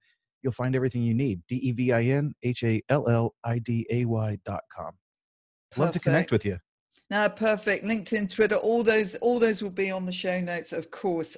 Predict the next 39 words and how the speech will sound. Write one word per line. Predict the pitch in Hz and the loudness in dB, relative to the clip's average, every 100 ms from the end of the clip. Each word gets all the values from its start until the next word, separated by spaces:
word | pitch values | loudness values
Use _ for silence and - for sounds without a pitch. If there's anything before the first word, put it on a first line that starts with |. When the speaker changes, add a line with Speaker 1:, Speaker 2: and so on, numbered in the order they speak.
| - | 0
Speaker 2:
Uh, | 180 | 0
this | 180 220 | 0 -6
has | - 196 | -8 -8
been, | - 196 190 185 - - - - - _ - | -4 -2 -2 -4 -8 -18 -20 -20 -20 _ -8
this | 196 | -8
has | 202 | -6
been | 180 156 | -8 -8
fun | - 214 262 415 - | -4 -2 -2 -4 -6
and | 208 202 196 - | -6 -6 -10 -10
very, | 175 196 190 185 180 175 | -2 -2 -2 -2 -4 -4
uh, | 170 170 160 143 _ _ - - 190 - 247 | -4 -2 -6 -8 _ _ -20 -20 -20 -18 -8
i-, | 156 - | -4 -2
informative. | 160 - 175 240 - 151 - | -2 0 2 2 0 -4 4
<laughs> | |
Fun | 262 - - - 180 180 | 4 4 -4 0 0 2
and | 170 214 | 2 2
informative. | 226 156 147 151 - 143 - | 0 -2 -6 -6 -6 -12 -12
What | 165 | -10
more | 160 | -10
could | 160 - | -10 -2
you | 160 | 4
Speaker 1:
Hey, | |
Speaker 2:
ask | 165 | 8
for? | 156 | 8
Speaker 1:
listen, | 160 131 127 | 6 4 4
and | 147 151 - | 4 2 2
it | 151 135 | 2 4
has | 160 160 | 4 4
for | - 135 | 4 4
me | 147 | 4
too, | - 151 107 | 4 2 4
which | 113 123 | 2 4
means | 135 120 | 2 4
we've | 131 139 | 2 2
achieved | 127 - 131 | 0 0 0
a | 120 | 2
level | 117 120 123 | 2 4 4
of | 107 | 2
what? | 107 120 | 2 2